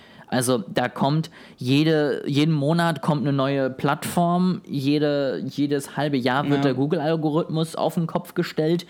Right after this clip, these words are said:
Speaker 1: jedes halbe Jahr gibt's von Facebook fünf neue Funktionen und da ist es halt einfach, finde ich persönlich, unglaublich wichtig, wenn du damit nach außen gehst, dass du da up-to-date bist. Sowohl als jemand, der auch noch da letztendlich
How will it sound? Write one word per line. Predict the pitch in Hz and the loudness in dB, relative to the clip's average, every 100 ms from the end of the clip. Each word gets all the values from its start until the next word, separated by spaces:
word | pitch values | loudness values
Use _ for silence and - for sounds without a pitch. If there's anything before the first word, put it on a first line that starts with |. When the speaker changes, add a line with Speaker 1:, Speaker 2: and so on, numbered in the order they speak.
| - - - | -14 -18 -8
Speaker 1:
jedes | - 143 143 - - 151 | 0 2 2 -2 -6 -2
halbe | 135 135 135 | 0 0 0
Jahr | 131 123 135 139 135 | 0 0 0 0 -2
gibt's | 127 131 135 - | -4 -2 -2 -2
von | - 131 127 | -2 -2 0
Facebook | - 135 156 160 151 | 0 0 0 -2 0
fünf | - 165 - | 0 0 0
neue | 139 135 | -2 0
Funktionen | - 135 - 156 143 180 220 - - - - - | 0 -2 0 2 4 2 2 -4 -16 -16 -16 0
und | 147 147 - - - - - - _ _ - | 2 2 -2 -12 -20 -20 -20 -20 _ _ -4
da | 151 151 | 0 2
ist | |
es | 175 175 | 2 2
halt | 175 | 2
einfach, | 143 156 156 | 2 2 0
finde | - 156 143 | 2 2 2
ich | 147 196 | 2 2
persönlich, | 196 147 151 147 160 | 2 4 2 2 2
unglaublich | 151 139 131 135 | 2 2 0 2
wichtig, | 151 - 123 | 2 2 0
wenn | 117 | 2
du | 123 | 2
damit | 117 143 123 | 2 2 2
nach | 113 - | 0 2
außen | 151 220 143 | 2 2 0
gehst, | 117 117 156 - - - | 2 2 0 -4 -8 -2
dass | 123 - | -2 0
du | |
da | 131 127 | 0 2
up-to-date | 135 127 123 123 - | 0 -2 0 0 0
bist. | - 147 - | -2 -8 -4
Sowohl | 123 123 127 160 | -2 2 4 2
als | - 131 143 | 2 0 0
jemand, | 131 123 | 0 2
der | 127 117 | 0 2
auch | 131 | 0
noch | 120 | 0
da | 117 123 | 0 2
letztendlich | 131 120 131 120 120 - | 0 0 -2 -2 -2 -6